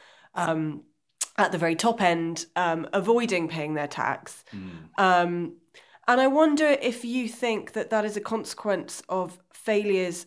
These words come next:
Speaker 1: in the tax system. Is it that, that it, it, it allows for these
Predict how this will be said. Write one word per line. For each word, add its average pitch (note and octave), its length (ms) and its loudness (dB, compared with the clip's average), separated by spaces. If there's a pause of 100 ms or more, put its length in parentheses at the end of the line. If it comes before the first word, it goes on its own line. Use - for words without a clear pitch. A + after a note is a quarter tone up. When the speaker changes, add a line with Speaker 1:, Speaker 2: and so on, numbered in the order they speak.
Speaker 1:
in F3+ 420 -6
the F3 80 -12
tax - 320 -4
system. G3+ 340 -4
Is E3+ 140 -2
it - 140 -8
that, F3+ 260 -6
that E3+ 160 -8
it, - 220 -10
it, F#3 220 -6
it F3 120 -4
allows G3 560 2
for F3+ 140 -6
these D#3+ 400 -2